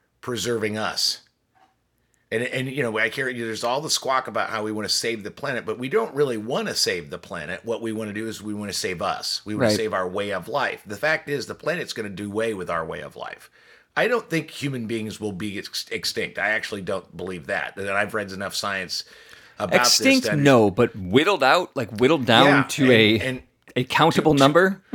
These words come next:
Speaker 2: <laughs>
Speaker 1: Well, yeah,
Speaker 2: An
Speaker 1: to a
Speaker 2: easily
Speaker 1: countable
Speaker 2: countable
Speaker 1: number.
Speaker 2: number?
Speaker 1: Yeah, exactly.
Speaker 2: Yeah.
Speaker 1: Um, you know, is, is I, I think there, again, it's sort of like,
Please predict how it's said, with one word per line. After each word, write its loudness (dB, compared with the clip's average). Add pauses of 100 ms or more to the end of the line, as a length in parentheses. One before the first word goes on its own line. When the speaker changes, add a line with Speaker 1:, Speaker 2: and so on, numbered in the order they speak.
(140)
Speaker 2:
<laughs> -2
Speaker 1:
Well, 2
yeah, 4
Speaker 2:
An 6
Speaker 1:
to 6
a 10
Speaker 2:
easily 6
Speaker 1:
countable 4
Speaker 2:
countable 6
Speaker 1:
number. 6
Speaker 2:
number? 2
Speaker 1:
Yeah, -2
exactly. -2
Speaker 2:
Yeah. 2
Speaker 1:
Um, -2
you -6
know, -4
is, -2
is -2 (380)
I, -2 (160)
I -4
think -8
there, -4 (300)
again, -4
it's -6
sort -2
of -2
like, -2